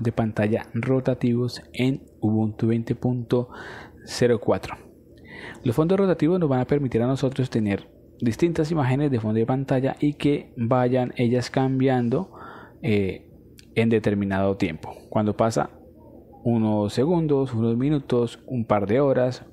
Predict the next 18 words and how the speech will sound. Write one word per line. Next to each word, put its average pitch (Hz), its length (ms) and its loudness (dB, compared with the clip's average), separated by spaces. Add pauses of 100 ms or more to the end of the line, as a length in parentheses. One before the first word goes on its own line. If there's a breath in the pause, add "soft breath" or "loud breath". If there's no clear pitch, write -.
(320)
e 120 80 0
incluso 180 640 0
hasta 127 520 -2 (140)
un 151 280 0
día 131 320 2 (420 loud breath)
completo. 104 560 -2 (680 loud breath)
Ahora, 113 320 2 (100)
el 151 160 0
programa 143 640 0 (460)
que 110 140 0
vamos 113 380 -2
a 143 340 0 (160)
utilizar 147 720 0 (480 loud breath)
se 110 220 -2
llama 104 540 0
Walsh, 120 500 2 (160)
W 104 560 2 (1120 loud breath)
A 127 240 2